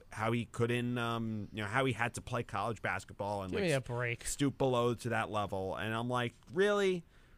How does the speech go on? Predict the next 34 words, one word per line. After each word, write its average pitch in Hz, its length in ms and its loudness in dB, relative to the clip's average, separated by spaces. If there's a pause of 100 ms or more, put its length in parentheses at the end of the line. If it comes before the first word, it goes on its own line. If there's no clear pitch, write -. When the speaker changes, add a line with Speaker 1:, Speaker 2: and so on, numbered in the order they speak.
(180)
Speaker 1:
Like, 185 280 2
look, 160 220 8
the 156 80 4
N 170 120 4
C 160 120 -4
double 139 260 4
A 131 180 6
has 110 520 0 (140)
serious 107 400 -2
issues, 92 360 -4
and, 101 300 -4
you 101 100 -8
know, 85 60 0
Speaker 2:
Oh, 170 100 8
for - 120 -2
sure. 135 300 -2 (380)
Speaker 1:
athletes 120 360 2
at 127 60 2
Rutgers 113 320 0
have 107 100 -2
done 110 120 0
a 104 60 0
great 107 240 -2
job 101 300 0
of 95 100 -4
speaking 110 380 -4
out 101 160 -2
about 85 240 -4
that. 85 140 -2
Speaker 2:
Gio. 214 680 6 (180)
Speaker 1:
But 151 120 4
he 185 200 0
did 196 140 8
not. 180 240 8